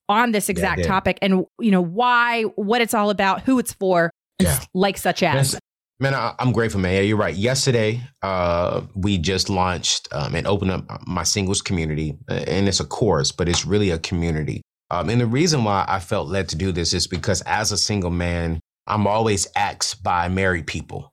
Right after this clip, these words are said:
Speaker 2: or I'm always asked by other friends, like, "Why are you still single?"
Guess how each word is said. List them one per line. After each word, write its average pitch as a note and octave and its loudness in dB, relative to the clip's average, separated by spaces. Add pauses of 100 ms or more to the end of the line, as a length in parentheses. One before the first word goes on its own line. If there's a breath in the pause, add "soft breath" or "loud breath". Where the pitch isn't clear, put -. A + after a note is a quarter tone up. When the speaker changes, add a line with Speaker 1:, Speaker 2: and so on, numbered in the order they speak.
(100)
Speaker 2:
or F2 0
I'm F2+ 2
always F#2+ 2
asked F2 -4
by D#2+ -2
other F#2+ -2
friends, E2 -2
like, - -8
"Why - 0
are D#3+ -2
you D3 0
still B2 -2
single?" G#2 -4